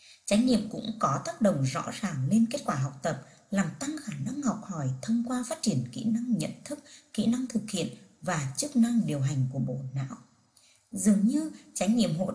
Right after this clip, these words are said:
trợ bằng cách giúp cho người trẻ có sự tập trung chú ý hơn, tập trung suy nghĩ, sáng tạo hơn, sử dụng kiến thức hiện có một cách hữu hiệu hơn, phát triển trí nhớ, nâng cao khả năng lên kế hoạch, giải quyết khó khăn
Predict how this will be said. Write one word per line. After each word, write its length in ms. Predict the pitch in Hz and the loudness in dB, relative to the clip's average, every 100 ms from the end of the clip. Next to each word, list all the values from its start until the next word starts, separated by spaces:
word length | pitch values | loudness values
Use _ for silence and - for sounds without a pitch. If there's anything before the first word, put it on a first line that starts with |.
| - | 2
trợ 240 | 220 180 - - - - | 4 2 -2 -14 -16 -2
bằng 340 | 190 180 135 180 | -2 0 -4 -4
cách 120 | 302 - | -6 -4
giúp 160 | 302 - | -4 -4
cho 100 | 320 | -2
người 240 | 269 220 - | 0 0 0
trẻ 300 | 175 147 131 - | -2 -2 -4 -8
có 200 | - 156 | -8 -4
sự 140 | - 208 - | -4 -4 -6
tập 120 | - - | -6 -6
trung 140 | 233 269 | -6 -4
chú 120 | 160 | -4
ý 140 | - 226 | 0 0
hơn, 360 | 226 262 254 214 - - - | 2 2 2 0 -8 -20 -6
tập 200 | 190 - - | -4 -4 -2
trung 140 | 254 269 | 0 0
suy 100 | 285 | 0
nghĩ, 400 | 269 233 262 - - | 2 2 0 -8 -10
sáng 340 | - - 156 202 | -4 -4 -2 -2
tạo 200 | 190 - - | 0 0 2
hơn, 480 | 233 240 - - - | 4 4 2 -4 -6
sử 200 | - 196 | -2 0
dụng 240 | 165 147 135 | 0 -4 -4
kiến 200 | 175 196 | -6 -6
thức 120 | - - - | -10 -6 2
hiện 260 | 190 - - | 2 2 -6
có 160 | 135 226 | -2 2
một 120 | 202 - | 2 0
cách 120 | 247 - | -10 -8
hữu 120 | 214 | -2
hiệu 240 | 226 226 - 220 | 2 2 0 2
hơn, 280 | 226 226 - - - | 4 4 2 -12 -6
phát 140 | 320 | -4
triển 160 | - 196 131 | 0 -2 -2
trí 120 | 151 | -2
nhớ, 400 | 180 214 156 160 214 - - | 4 4 4 0 -6 -12 -4
nâng 280 | 247 285 294 | 0 0 -2
cao 180 | 294 302 - | -4 -8 -4
khả 100 | 139 139 | -4 0
năng 200 | 208 247 | 0 0
lên 180 | 254 262 | 0 -2
kế 160 | 240 262 | -4 -6
hoạch, 260 | 233 160 - - - | -4 -4 -4 -16 -12
giải 240 | - 180 131 - | -4 -2 0 -2
quyết 180 | - | -4
khó 220 | - 233 233 | -4 -8 -4
khăn 240 | 247 240 | 0 0